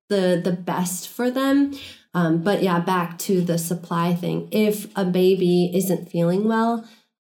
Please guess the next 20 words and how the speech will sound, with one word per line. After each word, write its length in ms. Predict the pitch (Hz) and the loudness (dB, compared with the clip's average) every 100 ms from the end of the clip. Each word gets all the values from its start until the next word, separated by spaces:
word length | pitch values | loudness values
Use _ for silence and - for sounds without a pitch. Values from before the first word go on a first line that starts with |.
| - | -6
then 380 | 190 202 196 | 0 2 4
they 200 | 202 214 | 4 2
could 300 | 214 240 190 190 | 0 0 0 -2
actually 640 | 190 190 - 185 180 180 - _ _ _ | -4 -4 -4 -2 -2 -4 -16 _ _ _
not 540 | 196 190 185 175 175 185 | 0 2 2 0 -2 -2
request 680 | 180 - 285 311 - - | -4 -2 -2 -2 -4 -10
to 360 | - - 175 165 | -6 0 2 0
breastfeed 560 | 165 143 - - 165 160 | -2 -6 -8 -2 -2 -2
a 40 | |
lot. 320 | 160 139 - | -4 -4 0
And 160 | 180 180 | 2 2
so 160 | 185 | 2
then 200 | 180 180 | 0 2
that 360 | 185 202 - - | 2 2 -2 -12
could, 540 | - 185 170 165 165 - - | -6 0 2 0 -4 -8 -4
again, 600 | 175 202 160 180 226 - - _ - | 0 0 0 0 -2 -4 -16 _ -4
the 80 | |
supply 420 | 180 190 180 185 170 | -2 -2 -4 -2 0
and 160 | 165 | 2
demand, 560 | 165 202 233 202 196 | 2 2 2 2 2